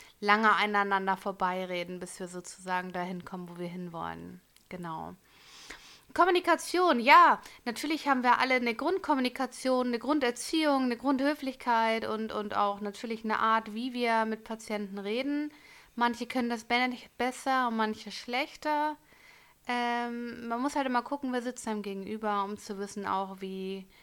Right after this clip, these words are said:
wie weit man gehen darf, sozusagen, ne? Bei manchen ist es ein lockerer Schnack und bei manchen muss man halt ein bisschen seriöser, sag ich mal, auftreten, ne?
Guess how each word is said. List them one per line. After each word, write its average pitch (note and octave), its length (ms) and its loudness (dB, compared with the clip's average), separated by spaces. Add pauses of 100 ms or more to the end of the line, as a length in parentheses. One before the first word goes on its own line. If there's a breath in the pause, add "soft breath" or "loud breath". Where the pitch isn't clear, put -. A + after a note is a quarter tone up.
(140 soft breath)
wie F#3+ 200 -8
weit F#3+ 280 4
man F#3+ 240 -4
gehen F#3+ 320 -8
darf, F3 360 -6
sozusagen, F3+ 800 -10
ne? C#4 280 -6
Bei G3+ 80 -14
manchen F#3+ 760 -12 (840 loud breath)
ist G3+ 100 -10
es G3 80 -8
ein G#3 140 -2
lockerer G3+ 320 -2
Schnack A#3 400 -2
und A#3+ 100 -2
bei A3 100 0
manchen G3+ 360 -4
muss G3+ 160 -10
man F#3+ 100 -6
halt F#3+ 120 -6
ein G3 60 -10
bisschen F#3 600 -10 (720 soft breath)
seriöser, G3 760 4
sag E3+ 220 2
ich F3+ 140 -16
mal, F3+ 220 -8
auftreten, F#3 640 -10
ne? B3 160 -8